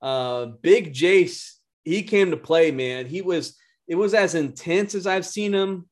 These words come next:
Um, he was just really locked in, really competing at a high level. Um,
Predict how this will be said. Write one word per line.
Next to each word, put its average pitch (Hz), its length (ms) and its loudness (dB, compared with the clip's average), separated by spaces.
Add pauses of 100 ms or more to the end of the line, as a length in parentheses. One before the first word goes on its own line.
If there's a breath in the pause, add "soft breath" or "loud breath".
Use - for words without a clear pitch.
(100)
Um, 131 600 -6
he 180 140 -8
was 196 160 0
just 131 200 -12
really 175 460 4
locked 160 380 0
in, 151 320 -6
really 180 220 -2
competing 156 560 -6
at 143 80 -4
a 127 80 -4
high 139 220 -2
level. 131 540 -2 (380 soft breath)
Um, 120 380 -8